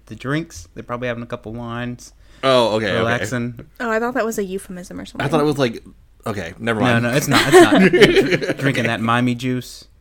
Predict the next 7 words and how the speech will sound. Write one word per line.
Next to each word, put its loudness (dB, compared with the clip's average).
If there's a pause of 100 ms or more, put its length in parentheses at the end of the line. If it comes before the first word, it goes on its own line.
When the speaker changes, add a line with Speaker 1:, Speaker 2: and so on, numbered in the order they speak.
(520)
Speaker 2:
Ooh. 8
Speaker 3:
Ew! 10 (580)
Speaker 2:
What's -4
your 6
quote, 12
Ox? 10
<laughs> -14